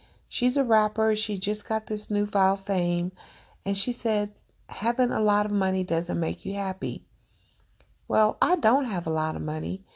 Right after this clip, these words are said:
And I think having a lot of money would make me extremely happy. But I don't know. I have adjusted to living within my means.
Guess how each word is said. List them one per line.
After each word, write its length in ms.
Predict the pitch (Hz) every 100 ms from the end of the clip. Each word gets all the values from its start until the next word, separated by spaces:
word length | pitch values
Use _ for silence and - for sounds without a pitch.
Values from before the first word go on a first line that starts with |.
| - - -
And 140 | 240
I 80 | 269
think 300 | 269 254 233
having 320 | 190 262 381
a 80 | 180
lot 220 | 180 180
of 60 | 190
money 200 | 196 208
would 180 | 208 220
make 300 | 220 233 -
me 320 | 262 294 359 -
extremely 600 | 302 - 359 381 262 214
happy. 500 | 170 165 123 - _ - - - - - -
But 320 | 277 311 - _
I 120 | - 262
don't 240 | 285 277
know. 440 | 262 302 165 123 _ _ - _ _ _ -
I 200 | 208 226
have 400 | 214 233 214 208
adjusted 640 | - 185 - 220 247 - 220
to 160 | - 180
living 380 | 196 202 185
within 520 | 180 180 _ 202 208 196
my 180 | 170
means. 640 | 165 185 196 143 - -